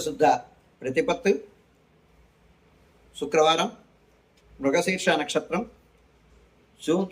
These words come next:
ఏడవ తారీఖు. యథావిధిగా నాలుగు గంటల నుంచి నాలుగున్నర గంటల వరకు సుప్రభాత సేవ. సుప్రభాత సేవలో భాగస్వాములు కాగోరు వారు దానికి తగిన రుసుము చెల్లించి సంప్రదాయ వస్త్రధారణంతో పరిమిత సంఖ్యలో భాగస్వాములు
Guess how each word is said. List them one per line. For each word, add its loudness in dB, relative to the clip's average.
ఏడవ 6
తారీఖు. -8
యథావిధిగా 4
నాలుగు 2
గంటల -2
నుంచి -4
నాలుగున్నర 0
గంటల 0
వరకు -6
సుప్రభాత -2
సేవ. -2
సుప్రభాత 0
సేవలో 0
భాగస్వాములు 0
కాగోరు 2
వారు -2
దానికి 0
తగిన -2
రుసుము -8
చెల్లించి -4
సంప్రదాయ 0
వస్త్రధారణంతో -4
పరిమిత -6
సంఖ్యలో -4
భాగస్వాములు -8